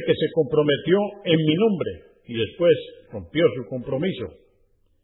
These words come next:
a otro que vendió a un hombre libre como esclavo y se apropió de su valor, y a otro que contrató a un trabajador,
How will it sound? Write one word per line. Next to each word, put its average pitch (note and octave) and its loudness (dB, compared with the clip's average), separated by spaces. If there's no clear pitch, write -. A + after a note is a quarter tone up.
a A2 -4
otro G#3 6
que E3+ 10
vendió D#3 6
a A3+ 0
un G#3+ -2
hombre E3+ 2
libre D#3 -4
como C3+ -4
esclavo C3 0
y G2+ -16
se A2+ -4
apropió B2 0
de F3+ 2
su E3+ 0
valor, E3 8
y G#2 -12
a G#2+ -2
otro D3+ 4
que C3+ -2
contrató C3 0
a D#3+ 2
un E3 -6
trabajador, D3+ 8